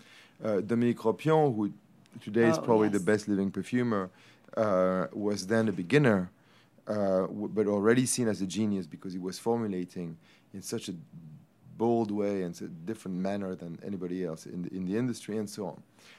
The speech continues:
Speaker 1: So I made a cast of characters out of those conversations, because also what's fabulous in this business, although it's very competitive, they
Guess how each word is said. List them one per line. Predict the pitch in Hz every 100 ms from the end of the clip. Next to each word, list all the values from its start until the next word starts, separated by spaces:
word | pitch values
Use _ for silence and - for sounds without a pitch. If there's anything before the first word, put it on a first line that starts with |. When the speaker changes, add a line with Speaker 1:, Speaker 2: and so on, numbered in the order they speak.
| _
Speaker 1:
So | - 151 143 - _ _ _
I | 143 185 214 165
made | 156 151
a | 139
cast | - 123 120
of | 120 -
characters | 107 90 - 120 127 139 - - - _ 123
out | 123
of | 127
those | 117 -
conversations, | 113 95 - 101 - 135 147 - - _
because | - - 104
also | - 156 175 - 110 104 101 - -
what's | 113 -
fabulous | 127 143 147 131
in | 104
this | 87
business, | - 85 80 92 - -
although | 127 131 120
it's | 104 - - - - _ _
very | 95 135 156
competitive, | 135 104 90 80 87 113 120
they | 107